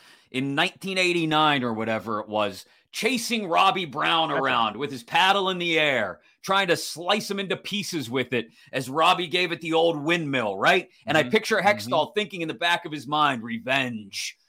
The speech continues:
Speaker 1: my friends, is best served ice cold."
Speaker 2: His mask, his mask hid what wa-, his, his devious plot that he
Speaker 1: Yes.
Speaker 2: formed. And like I say, as a petulant ass myself,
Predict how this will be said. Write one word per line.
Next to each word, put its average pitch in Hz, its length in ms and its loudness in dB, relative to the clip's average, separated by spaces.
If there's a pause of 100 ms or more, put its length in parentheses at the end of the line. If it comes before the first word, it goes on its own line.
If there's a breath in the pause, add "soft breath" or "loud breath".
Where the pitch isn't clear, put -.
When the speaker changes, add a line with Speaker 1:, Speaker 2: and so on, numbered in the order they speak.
(140)
Speaker 1:
my 113 160 -2
friends, 120 500 -4
is 110 160 -12
best - 560 -4
served 123 440 -4 (120)
ice 185 400 -2
cold." 143 580 0
Speaker 2:
His 147 80 -8
mask, - 320 -10
his 156 180 -6
mask 202 400 4 (300)
hid 226 560 0 (420)
what 175 260 2
wa-, 185 120 -2
his, 160 320 0
his 196 160 0
devious 226 600 2
plot 220 540 4
that 190 120 0
he 190 60 0
Speaker 1:
Yes. 240 180 8
Speaker 2:
formed. 202 200 2
And 175 120 -2
like 233 160 0
I 262 100 2
say, 220 160 -2
as 185 120 -2
a 170 40 -4
petulant 196 540 -4
ass 185 280 -8
myself, 196 540 -4